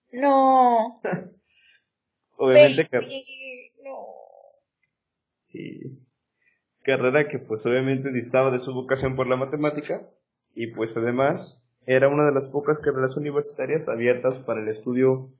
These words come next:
Speaker 2: femenino en esa época. O sea, eres periodista si querías estudiar.
Speaker 1: Ay, Betty.
Speaker 2: Así que, imagínate cuántas Bettys hubieron ahí, ¿no?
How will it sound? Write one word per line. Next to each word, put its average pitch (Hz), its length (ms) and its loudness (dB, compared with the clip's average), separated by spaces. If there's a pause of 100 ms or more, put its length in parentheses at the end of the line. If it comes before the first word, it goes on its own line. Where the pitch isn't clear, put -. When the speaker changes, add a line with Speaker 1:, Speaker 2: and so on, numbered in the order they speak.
(380)
Speaker 2:
femenino 110 400 0
en 107 60 -4
esa 131 140 -4
época. - 300 -6 (200)
O - 40 -20
sea, 104 160 -4
eres - 160 -8
periodista 127 500 -2
si 143 140 -8
querías 107 260 -2
estudiar. 175 440 -4 (2250)
Speaker 1:
Ay, 247 360 -6
Betty. 247 380 -4
Speaker 2:
Así 208 320 -4 (180)
que, 110 200 -4 (320)
imagínate 147 520 2
cuántas 160 280 0
Bettys 147 720 -4 (760)
hubieron 123 400 0
ahí, 107 180 -4
¿no? 113 240 -10